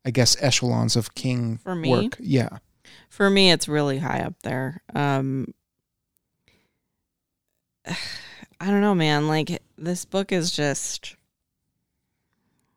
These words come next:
Speaker 2: it's, it kind of, for me, it was, like, scary for two different reasons. And I think for most people, those two reasons would be very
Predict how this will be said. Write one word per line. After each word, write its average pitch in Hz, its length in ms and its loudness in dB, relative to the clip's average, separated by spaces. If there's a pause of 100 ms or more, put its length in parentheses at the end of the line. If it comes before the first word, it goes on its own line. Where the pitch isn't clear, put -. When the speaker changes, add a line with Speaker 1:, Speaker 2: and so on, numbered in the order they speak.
(380)
Speaker 2:
it's, - 500 -4 (960)
it - 240 -4
kind 240 280 4
of, 240 100 2
for 202 160 4
me, 202 220 6
it 180 100 4
was, 160 180 2
like, 156 340 0 (560)
scary 175 580 2
for 151 200 -4
two 165 440 2
different 151 480 -2
reasons. - 800 -6 (520)
And 160 140 2
I 160 120 4
think 165 440 -2 (580)
for 165 180 0
most 160 300 2
people, 143 340 0
those 139 240 -2
two 151 220 -2
reasons 139 400 -4
would 135 160 -4
be 139 160 -2
very 131 500 -2